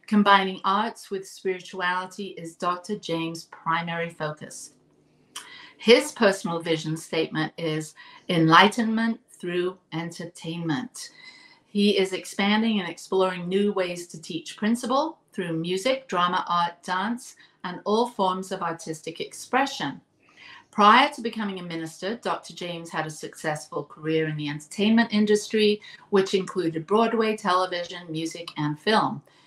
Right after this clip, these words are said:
He has written for television, film, and has three original musicals published, for which he has written the book, Music and Lyrics. His first book,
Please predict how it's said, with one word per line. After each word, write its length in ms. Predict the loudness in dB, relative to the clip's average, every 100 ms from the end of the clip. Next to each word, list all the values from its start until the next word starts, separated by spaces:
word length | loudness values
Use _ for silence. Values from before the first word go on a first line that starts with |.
| _
He 100 | 6
has 180 | 6 6
written 260 | 0 -2 -6
for 120 | -10
television, 640 | 0 2 4 0 0 -2
film, 380 | 0 0 0 -2
and 140 | -6
has 280 | -4 -6 -8
three 420 | -6 -2 -2 -2
original 680 | -4 -4 -4 -6 -6 -8 -8 _ -10
musicals 880 | 0 4 4 2 -2 -4 -4 -8 -14 -20 -20 -8
published, 600 | 0 0 2 -2 -2 -6
for 140 | -2
which 260 | 0 0 0
he 100 | 0
has 180 | 0 -2
written 440 | -2 0 2 2
the 120 | 2
book, 440 | -2 -2 -4 -6 -18 _ _ -8
Music 460 | -2 0 0 -2 -2
and 260 | 2 2 2
Lyrics. 560 | 0 0 -2 -8 -14 -16 -20 -6
His 200 | 0 0
first 320 | 6 8 8 4
book, 300 | 2 2